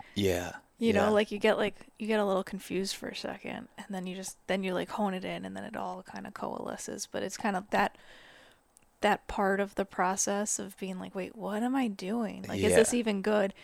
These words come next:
Speaker 2: Is, like, that's the anxiety you need in order to put the effort into making it something better. Like, once I realized that anxiety can be a positive tool because it means you care. It means, like, it's an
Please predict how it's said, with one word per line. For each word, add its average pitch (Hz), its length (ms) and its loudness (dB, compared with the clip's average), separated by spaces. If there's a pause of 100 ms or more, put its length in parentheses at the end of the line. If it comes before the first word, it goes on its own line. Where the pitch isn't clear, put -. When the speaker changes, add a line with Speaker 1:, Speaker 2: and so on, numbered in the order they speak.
(220)
Speaker 2:
Is, 220 140 4
like, 202 260 0 (200)
that's 226 220 2
the 226 160 2
anxiety 208 840 -2 (320)
you 208 220 -2
need 196 480 -2
in 208 160 -2
order 196 220 -2
to 190 100 -4
put - 220 -4
the - 140 -4
effort 185 320 -4
into 185 280 -6
making 180 380 -8
it 170 100 -10
something - 380 -6
better. - 380 -8 (320)
Like, 196 240 -2
once 240 280 4
I 311 60 6
realized 202 560 2
that - 180 0
anxiety 196 840 -4 (440)
can 220 140 -2
be 202 140 -2
a - 60 -4
positive 220 800 -4 (140)
tool 247 320 4
because 208 260 0
it - 100 -4
means 196 240 -4
you - 80 -6
care. 190 540 -4 (300)
It 226 100 0
means, 202 240 0
like, - 160 -4
it's - 120 -8
an 196 140 -4